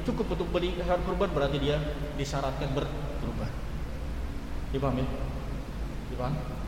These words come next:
Iya. Dia hitung kema-, keperluan dia dan keluarganya empat hari itu, tanggal sepuluh hari Id,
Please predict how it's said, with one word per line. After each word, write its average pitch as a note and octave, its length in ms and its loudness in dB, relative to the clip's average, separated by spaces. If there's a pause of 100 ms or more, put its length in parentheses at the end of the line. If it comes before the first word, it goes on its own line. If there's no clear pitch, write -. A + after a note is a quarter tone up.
(560)
Iya. B2+ 160 0 (800)
Dia F3 160 6
hitung F3+ 320 4
kema-, E3+ 320 4 (160)
keperluan F3 480 6
dia F#3 160 6
dan F3+ 240 6
keluarganya F3 480 4
empat D#3+ 160 4
hari E3 240 4
itu, F#3+ 160 2
tanggal D#3 240 4
sepuluh F3 400 4 (320)
hari E3+ 400 2
Id, F#3+ 40 2